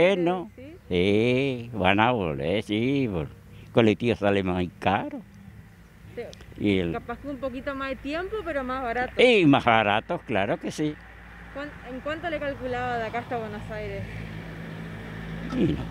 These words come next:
Speaker 2: sé cuánto estará saliendo el pasaje.
Speaker 1: No, del tiempo. Tiempo de viaje acá hasta Buenos Aires en tren.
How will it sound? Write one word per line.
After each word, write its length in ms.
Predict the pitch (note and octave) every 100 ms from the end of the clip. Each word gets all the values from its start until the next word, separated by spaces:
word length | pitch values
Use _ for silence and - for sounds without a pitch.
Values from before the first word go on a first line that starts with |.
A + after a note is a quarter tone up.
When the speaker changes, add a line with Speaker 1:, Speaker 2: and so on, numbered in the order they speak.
| -
Speaker 2:
sé 160 | - - -
cuánto 320 | F2 D#2+ G2+
estará 760 | - G2+ F#2 F#2+ G2+ G2+ G#2 - G#2 G#2 G2+ F#2+ F#2 - - -
saliendo 440 | G2+ F#2 G#2 G#2
el 40 | G#2+
pasaje. 520 | F#2 - A#2 G2 -
Speaker 1:
No, 60 | - -
del 180 | A3+ A3
tiempo. 380 | B3+ C#4+ A#3+ - - - - - - - - -
Tiempo 260 | A3 A#3 A#3+
de 60 | G#3
viaje 280 | A3 B3+ B3+
acá 180 | G#3 A3
hasta 180 | -
Buenos 300 | A3+ G#3 G3+
Aires 220 | A3 A3 G#3+
en 60 |
tren. 200 | G#3+ G#3